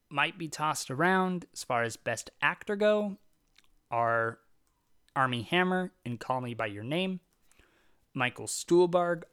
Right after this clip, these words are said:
also from Call Me By Your Name, previous winner Mark Rylance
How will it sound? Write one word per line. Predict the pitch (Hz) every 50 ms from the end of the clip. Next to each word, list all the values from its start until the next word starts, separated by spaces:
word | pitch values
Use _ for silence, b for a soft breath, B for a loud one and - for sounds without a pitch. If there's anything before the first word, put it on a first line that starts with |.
| _ _ -
also | 127 123 135 - - 180 170 170 175 170 175 -
from | - - 170 160 160
Call | 151 - 151 147
Me | 151 151 147
By | 143 143 143
Your | 143 143 143
Name, | 147 147 143 143 147 147 147 _ _ _ _ b b b b b b b b b
previous | - - 160 160 151 151 - -
winner | 160 151 147 139
Mark | 131 131 135 135 - - 107 101
Rylance | 110 120 143 160 175 180 185 196 214 247 - - - - - -